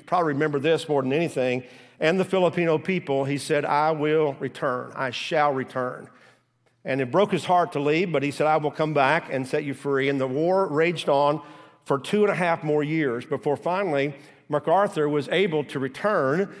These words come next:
bringing with him two hundred eighty thousand troops and liberated the Pa-, the Philippines and the prisoners that were there. And what strikes me about this is the fact that even though he didn't know how he was going to do it,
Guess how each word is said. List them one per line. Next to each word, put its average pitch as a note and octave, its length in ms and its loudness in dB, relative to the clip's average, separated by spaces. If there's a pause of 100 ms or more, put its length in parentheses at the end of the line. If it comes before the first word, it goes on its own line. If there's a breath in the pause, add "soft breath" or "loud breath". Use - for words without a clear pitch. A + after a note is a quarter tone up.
(360 loud breath)
bringing F3+ 540 4
with F3+ 180 2
him D3 240 0
two G#3+ 200 -2
hundred F3+ 280 0
eighty E3+ 260 0
thousand F3 640 0
troops C3 540 -4 (440 soft breath)
and C#3+ 200 0
liberated E3+ 480 2
the C#3 80 0
Pa-, E3+ 320 -2
the C#3+ 300 -2
Philippines D#3+ 840 -2
and C3 200 -2
the B2 40 -4
prisoners C#3+ 460 -2
that C#3 140 -4
were C3+ 100 -4
there. B2+ 420 -2 (720 loud breath)
And F3 100 2
what F#3+ 120 4
strikes B3 340 0
me G3+ 60 4
about G3 340 4
this C#3+ 440 2
is D#3 280 0
the D#3+ 100 -2
fact E3 360 0
that D#3+ 100 2
even G3 220 2
though E3+ 120 2
he F3 80 0
didn't D#3+ 240 -2
know D#3 140 2
how F3+ 240 -2
he E3+ 120 -2
was D#3+ 180 -2
going D#3 220 0
to C#3+ 100 -4
do D3 240 -2
it, C3 160 -2